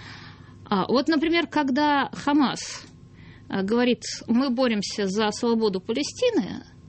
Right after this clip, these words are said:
а, а свобо-, условием свободы Палестины мы считаем уничтожение государства Израиль. Если государство Израиль с нами не согласно, то, значит, оно не способно к компромиссам. Ну, понятно, что такая постановка вопроса, ну, как бы бессмысленно ее обсуждать.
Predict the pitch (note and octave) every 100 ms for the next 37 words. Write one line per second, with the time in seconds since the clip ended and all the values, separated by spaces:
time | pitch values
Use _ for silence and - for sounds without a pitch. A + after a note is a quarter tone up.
0 | - - - - A#3+ E3 - - - -
1 | - G#3+ A3 G#3+ - - B3 A#3+ C4+ B3
2 | - C#4+ B3+ - C#4 C4 A#3+ C4+ D4 -
3 | A4 B3+ A#3+ - C#4 B3+ A#3+ - A3+ C#4+
4 | C4+ G3+ A3+ A3+ B3 - A3+ G3+ G#3 -
5 | - - B3 - B3+ - C4 C#4 - C4+
6 | C#4 C#4+ B3+ C#4 C#4 C#4 C#4 - F4 C#5+
7 | B4 - F#3+ - - - - D#4+ G4 G#4
8 | - A3+ D#4 E4 - G3+ C#4+ C#4 - A#3
9 | A#3+ A#3 G#3 - - - - - - -
10 | - - - A#4+ G4 A#4+ G#4+ D#4+ C#4 C#4+
11 | D4+ - - D4 C#4+ - C4 C4 G#4+ -
12 | A#3+ A3 - D4 - - A3+ - A#3+ G#3+
13 | G#3 - F4 G4 C4+ A#3+ A#3 B3 B3 -
14 | A#3 - - - -